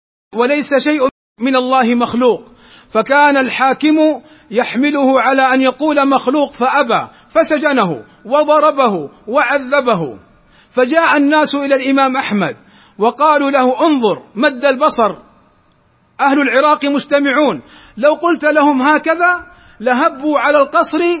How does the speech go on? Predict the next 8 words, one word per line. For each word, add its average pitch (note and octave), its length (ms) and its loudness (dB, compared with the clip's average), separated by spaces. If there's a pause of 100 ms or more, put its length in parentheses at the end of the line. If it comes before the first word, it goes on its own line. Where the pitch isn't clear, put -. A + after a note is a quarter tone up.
(280)
وقتلوا D4+ 600 0
من C#4 180 0
فيه C4+ 320 0
بالحاكم". F#3+ 640 -4 (380)
فقال: A#3 380 0
"لا، A#3 460 0 (600)
الدماء، C4+ 800 0
الدماء، C#4 600 0